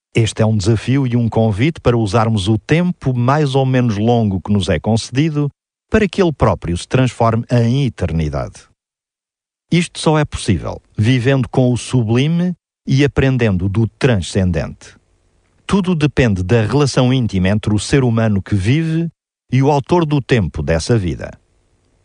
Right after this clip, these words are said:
As asas para a eternidade, a vida e o tempo, são dadas por Jesus. Ele afirmou:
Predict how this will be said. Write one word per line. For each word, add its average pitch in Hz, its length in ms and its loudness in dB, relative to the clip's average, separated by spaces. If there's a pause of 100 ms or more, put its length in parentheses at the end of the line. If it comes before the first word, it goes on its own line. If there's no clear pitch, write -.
(140)
As 95 300 0
asas 101 340 0
para 104 200 0
a 98 40 2
eternidade, 113 840 -2 (180)
a 85 60 -6
vida 87 340 0
e 80 100 -2
o 107 80 2
tempo, 135 520 -2 (340)
são 135 260 0
dadas 147 360 0
por 147 180 -2
Jesus. 107 640 -4 (800)
Ele 147 200 4
afirmou: 120 540 0